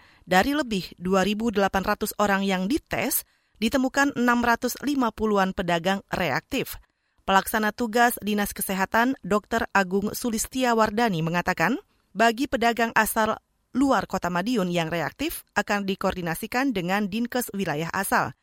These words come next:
Sedangkan pedagang setempat akan dilanjutkan dengan tes usap serta pelacakan. Dinas Kesehatan juga meminta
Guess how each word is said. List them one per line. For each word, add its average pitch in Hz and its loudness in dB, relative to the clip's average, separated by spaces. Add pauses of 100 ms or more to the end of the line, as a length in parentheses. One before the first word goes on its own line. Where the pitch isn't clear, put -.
(340)
Sedangkan 226 2
pedagang 185 0
setempat 247 -4
akan 196 -2
dilanjutkan 196 -2
dengan 180 -2
tes 233 -4
usap 254 -2
serta - -2
pelacakan. - -2 (640)
Dinas 185 -2
Kesehatan 226 0
juga 180 4
meminta 214 2